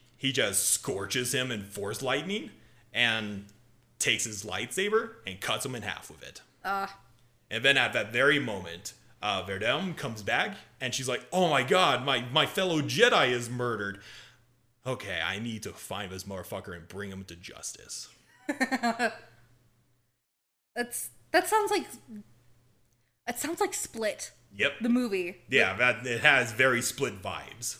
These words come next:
Speaker 2: That was a good movie.
Speaker 1: It
Speaker 2: That,
Speaker 1: is.
Speaker 2: that, that's a good plot. That's interesting.
Speaker 1: No, no, it's like a, yes, that, those kinds of things exist in Star Wars, the split personality and everything, but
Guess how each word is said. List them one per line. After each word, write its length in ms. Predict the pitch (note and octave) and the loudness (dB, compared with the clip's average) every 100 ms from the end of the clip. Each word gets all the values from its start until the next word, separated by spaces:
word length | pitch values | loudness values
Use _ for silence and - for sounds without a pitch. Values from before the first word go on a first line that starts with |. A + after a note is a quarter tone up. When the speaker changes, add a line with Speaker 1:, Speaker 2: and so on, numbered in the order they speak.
| - | 4
Speaker 2:
That 100 | G4+ | 4
was 120 | A4+ | 4
a 40 | |
good 160 | D4+ G#3 | 0 0
movie. 360 | F#3+ E3 E3+ - | -4 -8 -10 -10
Speaker 1:
It 140 | A3 | 2
Speaker 2:
That, 220 | B3+ B3+ | 6 6
Speaker 1:
is. 100 | - | 4
Speaker 2:
that, 220 | C4 C4+ - - | 4 4 2 2
that's 240 | C4 B3+ | 4 4
a 20 | B3 | 0
good 180 | C#4+ - | 0 0
plot. 360 | C#4+ A3 D3+ - - _ _ _ _ _ _ - | 2 2 0 -10 -20 _ _ _ _ _ _ -6
That's 160 | E4 | 0
interesting. 540 | C5+ B4+ D#4+ - - F#3+ _ | 0 2 -2 -2 -12 -14 _
Speaker 1:
No, 160 | B3+ B3 | 4 6
no, 180 | G3+ C#3+ | 8 6
it's 200 | D3+ F3 | 6 6
like 220 | D#3+ D#3 | 6 6
a, 360 | C3+ B2+ G#2+ - - - - _ _ _ _ _ _ | 6 6 0 -8 -20 -20 -20 _ _ _ _ _ _
yes, 280 | C#3+ A2 G#2+ A#2 G#2+ G2 - - C3+ | 8 8 2 -12 -16 -18 -20 -8 -2
that, 340 | A2+ A2 A2 | 0 -2 -4
those 280 | A#2 A#2 - | -4 -2 -2
kinds 300 | A#2+ A2+ A2+ | -2 -2 -4
of 80 | A2 | -4
things 280 | A#2 G#2+ | -4 -4
exist 420 | B2 B2 A2+ F#2 G#2 | -4 -2 -2 -4 -4
in 60 | |
Star 220 | G2 F#2 | -6 -6
Wars, 200 | F#2+ A2+ | -6 -6
the 80 | A#2 | -4
split 360 | G2+ - G#2 - | -6 -4 -6 -6
personality 640 | A#2 A2+ B2+ E2+ E2 D#2+ | -6 -4 -4 -4 -8 -10
and 80 | E2 | -12
everything, 400 | E2+ F#2 G#2+ A2+ | -12 -12 -10 -8
but 200 | G#2+ F#2 | -6 -8